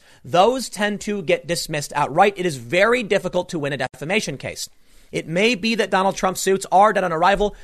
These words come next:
but at least he is filing them. And if, and if they are, the courts will dismiss it and Trump will lose. Congratulations. That's literally how civil court works. Trump has regularly attacked the press,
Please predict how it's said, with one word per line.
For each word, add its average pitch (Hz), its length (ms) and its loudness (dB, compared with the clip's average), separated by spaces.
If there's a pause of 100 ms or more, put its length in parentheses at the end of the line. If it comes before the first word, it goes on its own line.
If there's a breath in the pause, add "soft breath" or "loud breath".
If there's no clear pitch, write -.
(120)
but 170 100 2
at 165 120 0
least 208 320 -4
he 247 80 -4
is 240 120 -4
filing 135 460 0
them. 123 260 -4 (400 soft breath)
And 151 120 0
if, 143 180 -4
and 147 160 -2
if 139 80 -6
they 175 140 2
are, 240 340 6 (160 loud breath)
the 262 80 4
courts 220 400 2
will 208 80 2
dismiss 175 380 -2
it 190 80 -4
and 170 120 -6
Trump 147 300 -4
will 165 140 0
lose. 175 380 0 (160 soft breath)
Congratulations. 202 880 2 (160 soft breath)
That's 165 280 2
literally 214 460 2
how 165 220 6
civil 156 320 0
court - 280 -2
works. - 600 0 (1700 soft breath)
Trump 226 300 2
has 208 240 2
regularly 196 440 2
attacked 151 320 -2
the 180 60 -2
press, - 400 2